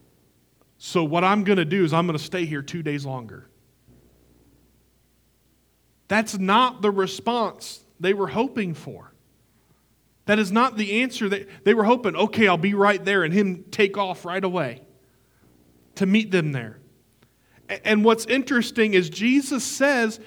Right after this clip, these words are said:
"This illness will not lead to death." And what happens? Lazarus dies. Like, th-, this is one of those moments that if I was in the shoes of Mary and Martha, I, I'd, I'd be like,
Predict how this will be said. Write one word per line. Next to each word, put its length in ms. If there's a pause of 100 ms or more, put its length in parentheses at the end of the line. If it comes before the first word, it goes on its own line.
(160)
"This 280
illness 420
will 140
not 200
lead 200
to 80
death." 380
And 120
what 140
happens? 420
Lazarus 580
dies. 680 (4000)
Like, 200 (440)
th-, 160
this 200
is 100
one 140
of 60
those 180
moments 460
that 120
if 120
I 120
was 160
in 120
the 80
shoes 480
of 100
Mary 320
and 140
Martha, 380
I, 280
I'd, 180
I'd 180
be 260
like, 240